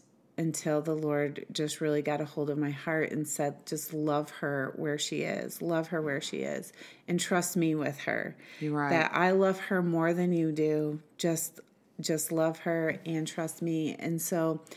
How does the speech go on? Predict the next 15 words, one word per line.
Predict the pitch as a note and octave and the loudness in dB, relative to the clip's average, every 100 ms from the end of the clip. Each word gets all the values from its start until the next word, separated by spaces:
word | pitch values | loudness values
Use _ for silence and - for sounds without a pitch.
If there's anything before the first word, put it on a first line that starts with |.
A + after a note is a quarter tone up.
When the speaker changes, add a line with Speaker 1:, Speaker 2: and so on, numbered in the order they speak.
| - - | -20 -2
Speaker 1:
as | D#3+ F3+ | 0 4
I | F#3+ | 4
began | F#3 F3+ E3 E3 D#3 | 4 4 4 4 2
to | - D#3+ | 0 0
really | D#3+ D#3+ | 2 2
just | D#3 D#3 - | 2 -2 -2
kind | E3 D3+ | -2 0
of | D3 | -2
draw | - D3 D#3 D3+ | -2 0 2 2
back, | C#3+ B2+ - C#3 - - - - - _ E3+ | 2 2 0 -4 -12 -18 -20 -20 -20 _ -8
love | E3 E3 D#3+ | 2 2 2
her | - E3 D#3+ | 2 0 2
where | D#3 | 2
she | D3+ E3+ D3+ | 0 0 2
is, | C#3+ C#3+ D3+ - - - | 2 0 -2 -6 -10 -12